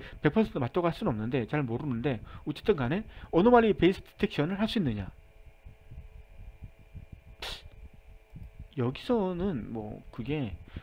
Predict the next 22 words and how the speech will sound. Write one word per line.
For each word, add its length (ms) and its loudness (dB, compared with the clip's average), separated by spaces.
불가능할 420 -2
것 140 -8
같아요. 300 -8
제가 180 -2
봤을 160 -2
때 220 0
패킷 280 2
안에 180 4
있는, 400 0
패킷 280 0
안에 240 4
있는 340 0
애가 280 0
어떻게 280 -4
구성되어 360 0
있는지를 960 -8
찾아내는 520 0
거니까, 500 -8
예, 200 -8
패턴을 320 4
구성하니까 720 -4
스노트는 880 -2